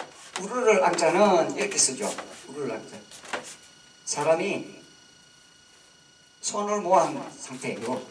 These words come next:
여기 우르를 앙자입니다. 숭앙하다 할 때. 근데 이 앙자는 해가 이미 떠올랐어. 해가 이미 떠올랐어, 언덕에. 떠오른 모양입니다.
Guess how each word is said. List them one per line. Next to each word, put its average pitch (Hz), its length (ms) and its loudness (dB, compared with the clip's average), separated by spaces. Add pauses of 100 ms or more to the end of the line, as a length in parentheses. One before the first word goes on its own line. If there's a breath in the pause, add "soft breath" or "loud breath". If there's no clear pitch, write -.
(300)
여기 202 160 0
우르를 160 360 2
앙자입니다. - 480 -6 (380 loud breath)
숭앙하다 123 580 0
할 120 120 -8
때. 117 300 -2 (560)
근데 151 220 -4
이 190 220 -2
앙자는 185 540 0 (320)
해가 269 260 6
이미 226 200 6
떠올랐어. 240 520 6 (880)
해가 233 180 6
이미 233 220 -2
떠올랐어, - 420 0
언덕에. 151 440 -4 (1160)
떠오른 226 320 0
모양입니다. 214 440 -2